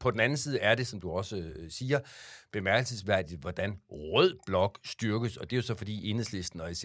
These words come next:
F går frem. Øhm, og jeg synes jo, det er enormt spændende at tale om de her meningsmålinger. Vi forudskyggede også i sidste uge, at nu bliver det spændende at se, og, og, og jeg forstår det sådan, Lars, at den her Voxmeter, du refererer til, det er sådan et, et gennemsnit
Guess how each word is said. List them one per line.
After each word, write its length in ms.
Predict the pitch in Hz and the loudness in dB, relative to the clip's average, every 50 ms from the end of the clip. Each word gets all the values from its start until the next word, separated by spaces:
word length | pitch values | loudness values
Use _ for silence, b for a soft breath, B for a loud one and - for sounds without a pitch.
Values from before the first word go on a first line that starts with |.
| 101 95 | -6 -6
F 40 | - | -4
går 120 | - 90 82 | -4 -4 -4
frem. 280 | - - - 80 87 - - B B B B B B B B B - | -4 -2 -4 -4 -4 -4 -10 B B B B B B B B B 4
Øhm, 760 | 104 101 95 92 90 87 82 87 87 87 87 82 85 85 87 85 87 - - | 6 8 8 6 6 4 2 0 -2 -2 -2 -2 -2 -4 -6 -6 -6 2 6
og 60 | 131 | 6
jeg 100 | 139 143 | 8 8
synes 180 | 131 160 175 160 | 6 4 2 2
jo, 60 | 185 | 2
det 120 | 151 156 151 | 4 4 4
er 40 | |
enormt 200 | 143 160 180 156 | 4 4 2 2
spændende 340 | - - 165 170 208 226 214 | 2 2 2 4 4 2 2
at 180 | 170 113 - - | 2 2 0 0
tale 300 | - - 113 110 117 127 | 2 2 2 4 4 2
om 100 | 120 110 - | 0 -2 -2
de 100 | 104 104 | -4 -4
her 140 | 110 110 | -2 -2
meningsmålinger. 640 | 95 92 101 101 113 117 - 113 107 104 107 104 98 | -2 -4 -4 -6 -6 -6 -6 -4 -4 -4 -4 -4 -4
Vi 100 | 95 98 | -6 -4
forudskyggede 580 | - - 127 131 143 135 - - 123 110 104 92 | 2 2 4 4 4 2 0 -2 -2 0 2 2
også 180 | 104 123 110 107 | 2 0 -2 -4
i 20 | |
sidste 300 | - - 135 131 - 123 | -6 -6 -6 -6 -6 -6
uge, 140 | 120 113 117 | -6 -4 -4
at 60 | 104 | -4
nu 60 | 104 101 | -4 -6
bliver 120 | 107 117 | -8 -8
det 60 | 104 | -10
spændende 340 | - - 110 104 113 123 123 | -6 -4 -4 -2 -2 -2 -2
at 60 | 104 | -2
se, 200 | - - 113 113 - | -2 -4 -6 -4 0
og, 200 | 98 101 98 - | 4 4 4 4
og, 200 | - 101 101 90 - | 4 2 2 2 2
og 120 | - 113 | 2 2
jeg 100 | 113 113 | 2 2
forstår 180 | - - 151 156 | 4 6 4 4
det 80 | 139 127 | 4 4
sådan, 240 | - 131 127 139 | 4 2 4 4
Lars, 300 | 117 104 101 98 101 - | 4 4 6 6 4 2
at 280 | - - 107 98 - - | 0 -2 -2 -2 -2 0
den 160 | 120 120 117 | 0 0 2
her 260 | 120 117 110 104 98 90 73 76 - | 2 2 2 2 0 -2 -6 -10 -6
Voxmeter, 500 | - 101 104 - - 127 123 123 - 98 | -2 -2 -2 -2 -2 -2 -2 -2 -4 -6
du 160 | 85 - 120 117 | -6 -4 -2 2
refererer 360 | 117 107 95 - 117 113 95 | 2 2 4 4 2 2 2
til, 200 | - - 101 90 | 0 -2 -4 -4
det 60 | 107 | -4
er 40 | 101 | -4
sådan 120 | - 127 | -4 -2
et, 180 | 117 101 - - - | -4 -4 -4 -8 -10
et 180 | 113 87 - - | -10 -10 -2 4
gennemsnit 560 | - 120 120 139 156 160 - - - 117 | 4 6 6 6 4 2 2 0 0 2